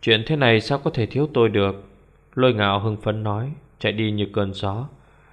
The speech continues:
Chỉ còn sáu người, Hàn Phong, Quý Khải Thụy, Tân Na, Mết Tiểu Lộ, Tình Tiểu Nhiễm và Bùi Bùi ở lại. Hàng Nhất, Lục Hoa và Tôn Vũ Thìn chạy về phía trước.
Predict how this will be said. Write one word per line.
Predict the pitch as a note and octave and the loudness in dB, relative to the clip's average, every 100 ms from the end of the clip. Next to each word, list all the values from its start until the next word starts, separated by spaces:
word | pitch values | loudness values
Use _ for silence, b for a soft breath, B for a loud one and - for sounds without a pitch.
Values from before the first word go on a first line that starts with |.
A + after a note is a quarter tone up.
| b b - | b b -4
Chỉ | A#2+ | -2
còn | A#2 A2+ A2 | 2 2 0
sáu | - D3 | -2 -2
người, | E3+ A2+ G2 F#2+ - _ _ | 0 0 0 -4 -14 _ _
Hàn | - G#2 | -4 -4
Phong, | F#2+ G#2+ G#2 G2+ - | 0 2 2 -4 -6
Quý | C3 D3+ | -4 -2
Khải | A#2+ F#2+ | 0 -2
Thụy, | G#2 G2 - - - | -2 -2 -4 -14 -6
Tân | B2 A2+ | -4 -2
Na, | G#2+ G#2 G#2 - - | 0 0 -2 -10 -6
Mết | C#3 E3 | -4 -2
Tiểu | G#2+ | 0
Lộ, | G2 G2 F#2+ B B B _ | 2 2 0 B B B _
Tình | A#2+ G2+ | -2 -2
Tiểu | G2+ G2 | -2 -2
Nhiễm | G2+ A2+ C3+ - _ - | -4 -8 -10 -20 _ 2
và | G#2 G2+ | 4 4
Bùi | G#2 | 2
Bùi | G#2 G#2 G2+ | 2 4 4
ở | F#2+ | 2
lại. | G2 F#2+ G2 - _ _ _ _ b b b b b | 0 -2 -2 -14 _ _ _ _ b b b b b
Hàng | - G2+ | 2 2
Nhất, | G2 D3+ - | 2 -2 -4
Lục | A#2 G#2 G#2 | -2 -2 0
Hoa | A2 G#2+ | 2 4
và | G#2 G2+ | 4 0
Tôn | - A2 | 0 -2
Vũ | C#3 E3+ | -2 -4
Thìn | G#2+ G2 F#2+ | -2 -2 -4
chạy | F#2+ G#2 | -4 -4
về | G#2+ | -2
phía | G2 A2+ B2 | -2 -2 -4
trước. | - D#3+ | -2 -4